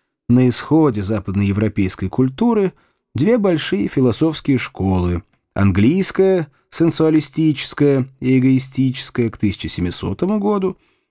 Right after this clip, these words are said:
и прусская, идеалистическая к тысяча восьмисотому. Они выражают собой то, что эти народы в действительности собой представляют как этическое,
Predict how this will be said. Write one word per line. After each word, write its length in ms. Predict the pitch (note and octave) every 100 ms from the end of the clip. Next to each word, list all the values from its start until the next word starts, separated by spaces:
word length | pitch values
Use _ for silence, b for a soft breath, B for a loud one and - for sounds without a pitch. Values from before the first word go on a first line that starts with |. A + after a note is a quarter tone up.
| -
и 80 |
прусская, 800 | A#3 - A3+ G#3+ - G3 G3 E3+ - _ _
идеалистическая 1300 | B2 A#2+ C#3 D3 D3 - D3+ D3+ D3 C#3+ - C3+ B2+ C3+ _ _
к 100 | -
тысяча 380 | A#3+ G3 - B2+
восьмисотому. 840 | A#2 F#2+ - - - - - - _ _ _ _ _ _
Они 420 | G2+ G#2+ C3 A#2+ b b b -
выражают 560 | A#2+ C3 B2+ C#3 B2+
собой 400 | - C3 B2 C3
то, 360 | C3 G3 F#3+ - b b
что 260 | - - C3+
эти 160 | C3+
народы 420 | C3 C#3 E3+ C#3+ C3
в 120 | G#2+
действительности 1120 | A2+ B2 - - B2 F#3+ F#3 E3+ E3 D#3 C3
собой 580 | - A2+ G#2 C3+ B2+ - b _ -
представляют 920 | B2+ A#2+ - B2 A2 B2+ C#3+ B2+ -
как 220 | G2+ -
этическое, 800 | F#2+ B2+ D3 C#3+ - B2+ A#2 G2